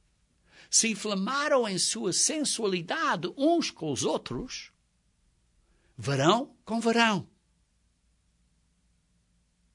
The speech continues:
deixando o uso natural da mulher, e então se inflamaram em sua sensualidade uns com os outros, varão com varão,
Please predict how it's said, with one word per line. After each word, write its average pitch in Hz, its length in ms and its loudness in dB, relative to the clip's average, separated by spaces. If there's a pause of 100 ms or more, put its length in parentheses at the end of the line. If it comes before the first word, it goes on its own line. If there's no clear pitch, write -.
(1300)
deixando 254 680 -4
o 147 40 -6
uso 127 260 -2
natural 180 540 -2
da 147 140 -4
mulher, 202 580 -4 (760)
e 135 120 -8
então 202 580 -10
se 139 200 -8
inflamaram 131 800 -12
em 113 120 -10
sua 220 360 -10
sensualidade 120 1120 -10 (360)
uns 294 300 -4
com 131 200 -12
os 120 140 -10
outros, 208 400 -10 (240)
varão 127 520 -6 (360)
com 190 180 -6
varão, 233 500 0